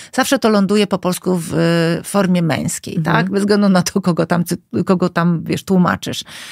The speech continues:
Speaker 1: Takie drobne rzeczy, od drobnych rzeczy do dużych rzeczy, po prostu nasza większa obecność nawet w, w samym używaniu algorytmów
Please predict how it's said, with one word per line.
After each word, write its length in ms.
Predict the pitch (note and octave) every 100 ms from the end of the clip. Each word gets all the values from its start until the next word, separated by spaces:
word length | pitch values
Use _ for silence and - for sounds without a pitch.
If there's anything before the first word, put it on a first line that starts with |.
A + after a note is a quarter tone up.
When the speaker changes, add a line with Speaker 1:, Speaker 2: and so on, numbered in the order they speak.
| - - -
Speaker 1:
Takie 200 | A#3 C4+
drobne 520 | G#3 C#4 D4 B3 A3+
rzeczy, 520 | G3+ G3 - C4 D#5
od 220 | - G3+ F#3+
drobnych 400 | A#3+ C4 C#4+ B3
rzeczy 240 | C4 C4
do 100 | A#3+
dużych 480 | G3+ A#3 A#3+ E3+ D3
rzeczy, 500 | D3 - - B3+ D4+ - - -
po 100 | A3
prostu 440 | B3 B3 - A#3+
nasza 340 | A3+ B3 - A3+
większa 480 | A#3+ B3 - A3+
obecność 640 | A3 G#3 G#3+ - G#3 - -
nawet 340 | G3+ G#3 G3+
w, 180 | - - F#3+
w 60 | -
samym 380 | - A3 A3 G#3+
używaniu 520 | A3+ A3 A3 A3+ A3
algorytmów 800 | - G#3 A3 A#3+ B3 D4+ F4+ G4+